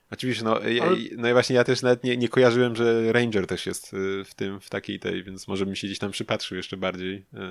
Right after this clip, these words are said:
Speaker 1: y, za poszukiwaniem konkretnej jeszcze nazwy z tyłu czy coś, ale no. Okej.
Speaker 2: Dobra, przejdźmy z tego tematu, bo ci aż słyszę, że źle, że
Speaker 1: Tak.
Speaker 2: wiesz, że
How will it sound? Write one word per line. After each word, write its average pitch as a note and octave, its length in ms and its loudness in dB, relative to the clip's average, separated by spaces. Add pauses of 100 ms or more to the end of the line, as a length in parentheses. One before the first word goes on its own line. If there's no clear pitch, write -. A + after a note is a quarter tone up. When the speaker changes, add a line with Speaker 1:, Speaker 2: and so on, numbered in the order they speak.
(260)
Speaker 1:
y, G2 40 -18
za G2 100 -14
poszukiwaniem G2 580 -6
konkretnej F#2+ 720 -10 (120)
jeszcze G2 380 -10 (140)
nazwy F#2 600 -6
z - 100 -12
tyłu G2 280 -6
czy G2 120 -16
coś, F#2+ 340 -10
ale G2+ 200 -10
no. G2 220 -12 (1700)
Okej. A#2 640 -8
Speaker 2:
Dobra, D3+ 420 0
przejdźmy E3 520 2
z - 80 -6
tego C#3+ 160 -2
tematu, D3 440 -2
bo C#3+ 120 -4
ci C#3+ 200 -2
aż C#3 240 -2
słyszę, D#3 400 -2
że C3 160 -2
źle, C#3 420 2 (1000)
że B2+ 260 -4
Speaker 1:
Tak. C3 340 -4
Speaker 2:
wiesz, B2+ 680 -6
że D#3 200 2